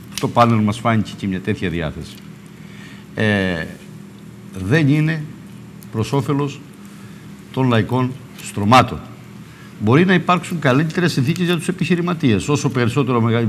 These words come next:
μεγαλύτερος ο επιχειρηματίας, τόσο καλύτερες συνθήκες εργα-, θα έχει για να βγάζει κέρδη. Μπορεί να είναι καλύτερες οι συνθήκες για τις τράπεζες. Όσο πιο, ε, συνενετική λύση δοθεί, ας πούμε, για τα κόκκινα δάνεια, τόσο καλύτερο θα είναι για τις τράπεζες και τη διεκδίκηση του πλούτου του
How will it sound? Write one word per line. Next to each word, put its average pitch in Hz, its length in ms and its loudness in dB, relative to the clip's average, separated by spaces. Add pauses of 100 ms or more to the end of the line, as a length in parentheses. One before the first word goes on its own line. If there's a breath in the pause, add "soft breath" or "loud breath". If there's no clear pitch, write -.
μεγαλύτερος 123 480 4
ο 131 40 2
επιχειρηματίας, 104 640 0
τόσο 170 200 -4
καλύτερες 170 380 0
συνθήκες 160 420 -2
εργα-, 156 260 -2
θα 156 120 2
έχει 160 240 2
για 160 120 -2
να 160 80 0
βγάζει 160 220 0
κέρδη. 98 360 0 (680 loud breath)
Μπορεί 123 240 8
να 156 100 6
είναι 160 100 4
καλύτερες 165 480 4
οι - 40 -4
συνθήκες 156 380 2
για 156 120 2
τις - 120 -6
τράπεζες. 113 580 0 (300)
Όσο 151 360 4
πιο, 165 380 0 (600 loud breath)
ε, 127 400 2 (440)
συνενετική 139 600 4
λύση 160 320 2
δοθεί, 135 300 4
ας 135 120 2
πούμε, 147 140 0
για 131 140 2
τα 117 80 -2
κόκκινα 120 440 0
δάνεια, 170 400 2 (560 loud breath)
τόσο 175 360 4
καλύτερο 147 440 2
θα 143 120 2
είναι 151 140 2
για 143 140 2
τις - 160 -8
τράπεζες 160 440 0
και 147 100 -4
τη 131 120 -2
διεκδίκηση 123 640 0
του - 140 -6
πλούτου 156 440 2
του 143 160 -6